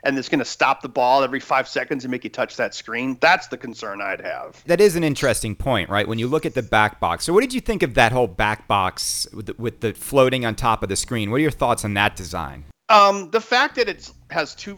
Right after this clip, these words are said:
Speaker 1: points of separation, the speakers and the back box, I would agree with Oric. It's stupid and it's overly complicated and expensive. But the wraparound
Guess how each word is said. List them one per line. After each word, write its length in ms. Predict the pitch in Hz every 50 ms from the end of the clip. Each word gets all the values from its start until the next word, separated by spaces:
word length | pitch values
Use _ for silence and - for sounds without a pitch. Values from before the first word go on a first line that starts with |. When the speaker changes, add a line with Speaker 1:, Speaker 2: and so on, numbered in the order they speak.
| - _
Speaker 1:
points 280 | - - 170 160 160 -
of 60 | 156
separation, 640 | - - 160 156 - 135 135 131 127 131 - - 131
the 80 | 123 123
speakers 420 | - - 139 139 131 139 127 110
and 180 | 117 127 131 135
the 60 | 127
back 360 | 120 131 123 120 135 - -
box, 340 | 135 123 123 143 - - -
I 80 | 120 135
would 140 | 156 170 170
agree 200 | 160 139 147 147
with 140 | 139 123 -
Oric. 380 | - 127 120 117 127 135 -
It's 140 | 107 104 -
stupid 580 | - - - - 127 123 123 - 143 143 147 131
and 160 | 120 120 120
it's 140 | 110 - -
overly 380 | 131 131 127 131 139 131 123 110
complicated 760 | - - 127 123 131 - 151 139 - 143 135 135 139 135 113
and 120 | 117 123
expensive. 760 | 113 101 - - 117 104 110 107 - 135 135 160 185 - _ _ _ _ _ _ _ - - - _ _ _ _ _
But 300 | 135 - 175 160 156 -
the 80 | 190 175
wraparound 1040 | 151 143 170 175 196 214 - 254 226 190 175 160 165 170 180 190 208 220 226 202